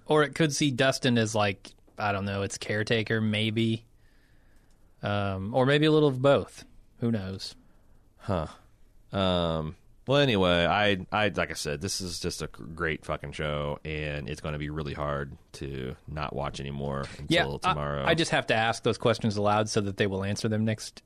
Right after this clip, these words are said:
Speaker 1: episode.
Speaker 2: Yeah, yeah, totally,
Speaker 1: <laughs> I wanna
Speaker 2: totally.
Speaker 1: be sure I get all the questions out there.
Speaker 2: Yeah. Uh, do you want to consider a little bit of forum feedback?
Speaker 1: Sure, let's
Speaker 2: Because
Speaker 1: do it.
Speaker 2: it's like,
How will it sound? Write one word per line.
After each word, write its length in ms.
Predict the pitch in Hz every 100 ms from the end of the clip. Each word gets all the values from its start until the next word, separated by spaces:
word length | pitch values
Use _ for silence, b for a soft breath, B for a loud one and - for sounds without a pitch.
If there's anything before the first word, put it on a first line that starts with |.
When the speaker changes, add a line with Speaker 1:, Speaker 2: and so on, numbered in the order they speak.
| -
Speaker 1:
episode. 420 | 120 - 131 127
Speaker 2:
Yeah, 140 | 139
yeah, 320 | 135 131 98
totally, 480 | 85 113 113 90 76 73 -
Speaker 1:
<laughs> 120 | -
I 80 | -
wanna 140 | 104 156
Speaker 2:
totally. 60 | 147
Speaker 1:
be 60 | 170
sure 220 | - 156
I 60 | 135
get 140 | 127
all 180 | 127 120
the 60 |
questions 440 | 113 117 104 110 107
out 200 | 107 104
there. 260 | 107 98 - b b b -
Speaker 2:
Yeah. 240 | 90 76 - - -
Uh, 400 | 101 101 101 98
do 180 | 87 120
you 120 | 151
want 260 | 147 139 135
to 100 | 123
consider 340 | 117 110 117
a 20 |
little 100 | 110
bit 120 | 107
of 60 | 95
forum 260 | - 113 85
feedback? 540 | 80 76 71 65 -
Speaker 1:
Sure, 200 | - 196
let's 100 | 208
Speaker 2:
Because 320 | - 113 92 90
Speaker 1:
do 60 |
it. 40 | 101
Speaker 2:
it's 220 | 98 -
like, 400 | 104 95 92